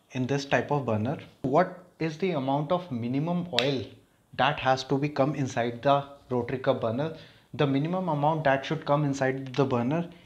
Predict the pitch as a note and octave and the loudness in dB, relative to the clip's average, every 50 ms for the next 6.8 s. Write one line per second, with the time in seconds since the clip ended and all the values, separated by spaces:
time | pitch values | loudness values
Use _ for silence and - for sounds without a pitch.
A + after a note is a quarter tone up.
0 | - _ - _ D#3 E3+ F#3 F3+ - - - - C#3+ D3 D3+ - - - - - | -20 _ -4 _ 6 6 6 6 2 -6 -4 -2 -2 -2 -2 -4 -6 -18 -20 -20
1 | _ _ _ _ C3+ A#2+ D3 D3+ E3 E3 F#3 F#3 F#3 - - D#3 D3+ C#3+ C#3+ - | _ _ _ _ 0 4 6 6 6 6 4 0 0 -2 0 2 2 2 0 2
2 | - F3+ F3 F3 F#3 G3+ G#3 G#3 - - - - - _ _ _ _ _ _ _ | 2 2 4 4 4 4 2 2 0 -8 -10 -12 -16 _ _ _ _ _ _ _
3 | _ _ _ _ _ _ _ _ _ _ - - - F3+ F#3 G3 G#3 G3+ - - | _ _ _ _ _ _ _ _ _ _ -14 2 4 6 8 8 6 4 0 -6
4 | - - _ _ _ _ _ _ _ _ _ _ _ _ A#2+ C3+ C#3 C#3 F3+ E3 | -16 -20 _ _ _ _ _ _ _ _ _ _ _ _ 4 4 4 4 4 0
5 | D3+ C#3 - E3 F3 E3+ - D3 B2+ A#2+ C3 D3+ D#3 D3+ - - - - _ _ | -2 -2 -4 -4 -4 -2 -2 -2 0 0 0 0 -2 -2 -8 -12 -18 -20 _ _
6 | - C#3+ C#3+ C#3 - C3 B2 B2 B2 C3 C3+ C3+ - G#2 G2 - | 0 0 0 2 4 2 2 2 0 -2 -2 -2 -2 -4 -4 -6